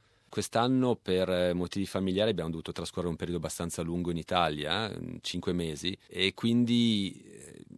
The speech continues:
la lingua italiana è entrata un po' più nella, nella norma per Claudia,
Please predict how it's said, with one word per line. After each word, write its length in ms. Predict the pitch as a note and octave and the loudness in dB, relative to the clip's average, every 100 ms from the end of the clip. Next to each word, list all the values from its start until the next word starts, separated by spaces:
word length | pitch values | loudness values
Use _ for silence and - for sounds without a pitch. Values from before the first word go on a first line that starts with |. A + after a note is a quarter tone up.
| - - | -14 -4
la 160 | F#2+ | 0
lingua 300 | F#2+ G#2+ G#2 | 2 2 2
italiana 440 | F#2+ A2+ G2+ G2 G2 | 2 2 4 4 2
è 20 | |
entrata 340 | - F#2 - | 0 -2 0
un 120 | F2+ | -4
po' 140 | - - | -2 -8
più 300 | - G2 F#2+ | -4 -2 0
nella, 400 | F2+ F2 E2+ E2+ | 0 -2 -2 -2
nella 220 | E2+ E2 | -2 -2
norma 400 | F#2+ G2+ E2+ E2 | 2 2 2 -2
per 180 | - - | -6 -8
Claudia, 420 | - D2 D2 D#2 | -4 -4 -4 -8